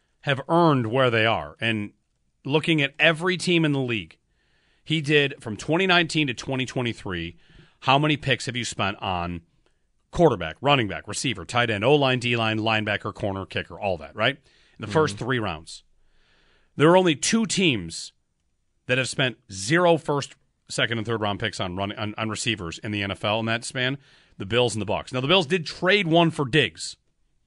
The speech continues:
Speaker 1: So,
Speaker 2: Mm-hmm.
Speaker 1: technically, they spent one first round pick on a receiver.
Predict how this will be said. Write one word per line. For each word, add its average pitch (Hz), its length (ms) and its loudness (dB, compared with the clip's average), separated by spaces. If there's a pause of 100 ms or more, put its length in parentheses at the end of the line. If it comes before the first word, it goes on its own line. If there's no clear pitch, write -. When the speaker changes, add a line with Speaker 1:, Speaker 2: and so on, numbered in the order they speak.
(680)
Speaker 1:
So, 123 360 0 (140)
Speaker 2:
Mm-hmm. 110 80 -6
Speaker 1:
technically, 208 380 0
they 190 120 4
spent 175 320 0
one 151 360 4
first 151 340 0
round 131 240 0
pick 139 160 -4
on 117 100 -2
a 104 40 -4
receiver. 95 400 -8